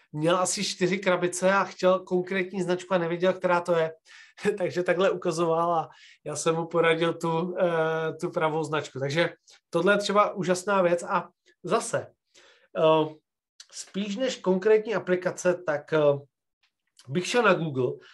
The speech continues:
nebo bych si udělal, eh, nějaké sezení. Pojďme popři-, pojďme se, eh, podívat, co všechno existuje za nástroje. Pojďme si to nakreslit. Pojďme si udělat takovou mapu, co, co je za nástroje. Nebo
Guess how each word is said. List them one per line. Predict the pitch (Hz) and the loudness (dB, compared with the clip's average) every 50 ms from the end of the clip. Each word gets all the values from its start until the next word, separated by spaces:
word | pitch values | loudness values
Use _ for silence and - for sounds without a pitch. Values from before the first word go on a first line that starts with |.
| _ - | _ 0
nebo | 147 160 165 202 | 0 4 4 4
bych | 196 240 196 | 2 2 0
si | - 269 254 | -2 -4 -6
udělal, | - 233 208 269 277 262 240 202 160 143 135 131 127 - _ - - - _ _ - | -6 -4 2 4 6 6 8 8 6 6 4 2 -2 -8 _ -20 -20 -20 _ _ -4
eh, | 143 143 139 139 143 151 151 151 151 | 0 4 4 6 6 6 4 2 0
nějaké | 156 160 170 175 185 180 233 233 214 | 0 0 0 0 0 0 0 0 0
sezení. | - - 190 180 185 208 202 196 185 170 151 139 135 - | 0 0 -2 -2 -2 -2 -2 0 -2 -2 -2 -4 -10 -6
Pojďme | - 190 202 196 220 240 233 | -4 -4 -4 -2 -4 -6 -6
popři-, | - 226 214 214 - - 226 196 | -6 -6 -10 -8 -8 -8 -8 -2
pojďme | - 220 214 202 240 240 | -2 0 0 2 0 0
se, | - - 226 220 202 175 180 214 214 | 0 2 0 0 -2 -2 -4 -2 -2
eh, | 202 | -2
podívat, | 202 202 208 208 254 262 240 - - - | -2 -4 -4 -2 0 2 2 2 2 0
co | - 180 | -2 -4
všechno | - - - 185 - - 196 | -4 -6 -8 -10 -6 -4 -4
existuje | 196 180 190 190 180 - - 196 185 | -2 -2 -4 -6 -6 -4 -2 0 2
za | 180 185 | 2 2
nástroje. | 180 190 202 190 - - - 165 151 131 110 - - - - - _ _ - | 2 2 0 -2 -4 -6 -4 -4 -2 -4 -4 -6 -16 -20 -20 -20 _ _ -2
Pojďme | 151 151 170 190 202 | -2 0 0 0 0
si | 196 - 202 196 | 0 0 -2 -2
to | - 202 | 0 0
nakreslit. | 202 196 202 240 262 277 269 - - 175 151 139 - - _ _ _ _ _ _ - | 0 0 2 2 2 2 2 0 0 0 0 -2 -2 -6 _ _ _ _ _ _ -12
Pojďme | - 147 156 196 196 | -10 -8 -6 -4 -6
si | 196 196 | -4 0
udělat | 185 190 185 | 2 2 2
takovou | 185 - - 185 185 180 | 2 0 0 2 2 4
mapu, | 175 175 170 175 - 156 | 4 2 0 0 -4 -10
co, | 135 - - - 165 160 | -8 -8 -8 -8 -8 -8
co | 156 - - 160 | -6 -2 -2 -2
je | 156 | 0
za | 151 160 | 0 2
nástroje. | 160 160 151 147 - 160 147 147 143 | 2 2 0 0 0 0 0 2 2
Nebo | 160 165 165 185 175 185 | 0 2 2 2 2 2